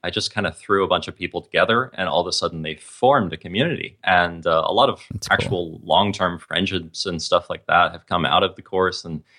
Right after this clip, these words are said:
Speaker 1: it's been really amazing to see because obviously as, as a, you know, the person who made it, I didn't actually really do anything to make a community happen.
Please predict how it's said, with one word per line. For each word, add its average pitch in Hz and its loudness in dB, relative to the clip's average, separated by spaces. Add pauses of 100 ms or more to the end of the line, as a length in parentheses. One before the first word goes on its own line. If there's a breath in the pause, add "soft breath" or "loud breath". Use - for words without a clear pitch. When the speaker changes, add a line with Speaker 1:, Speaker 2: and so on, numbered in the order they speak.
(120 soft breath)
Speaker 1:
it's - -18
been 120 4
really 123 2
amazing 87 -2
to 82 -8
see - 0
because 85 -4
obviously 101 2
as, 82 -4 (240)
as 92 0
a, 90 -6
you - -8
know, 82 -2
the 85 -2
person 107 0
who 87 -6
made 90 2
it, 85 -2
I 104 2
didn't - -6
actually 95 -2
really 82 -4
do 104 -2
anything 80 -6
to - -20
make 85 -2
a 87 -12
community 78 -10
happen. 76 -4